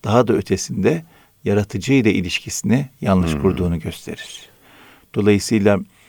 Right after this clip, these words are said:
Speaker 1: insan evvel emirde bilmesi lazım ki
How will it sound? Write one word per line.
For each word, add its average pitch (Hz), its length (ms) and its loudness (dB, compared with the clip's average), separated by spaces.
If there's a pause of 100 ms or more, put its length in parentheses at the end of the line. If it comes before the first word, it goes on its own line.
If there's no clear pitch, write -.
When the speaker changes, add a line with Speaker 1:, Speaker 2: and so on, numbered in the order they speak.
(340)
Speaker 1:
insan - 460 -2
evvel 101 320 2
emirde 92 420 2
bilmesi 90 420 0
lazım 90 400 0
ki 135 320 -2